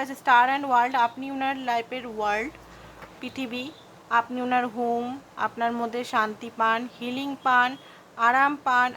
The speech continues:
আপনার গলার আওয়াজ ওনাকে হিল করে, আপনার কথা, আপনি যেভাবে ওনাকে বোঝান, যেভাবে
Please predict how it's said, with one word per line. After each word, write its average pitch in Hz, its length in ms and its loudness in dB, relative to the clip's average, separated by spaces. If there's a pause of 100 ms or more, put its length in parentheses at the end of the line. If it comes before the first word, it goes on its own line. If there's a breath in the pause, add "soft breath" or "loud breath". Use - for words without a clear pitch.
আপনার 233 280 -4
গলার 233 340 4
আওয়াজ 247 260 2
ওনাকে 233 260 -6 (120)
হিল 247 160 -10 (120)
করে, 233 160 -2 (120)
আপনার 220 200 -6 (100)
কথা, 226 240 0 (560 loud breath)
আপনি 247 240 -4
যেভাবে 247 340 -2
ওনাকে 240 220 -2 (120)
বোঝান, 226 460 0 (140)
যেভাবে 233 300 -2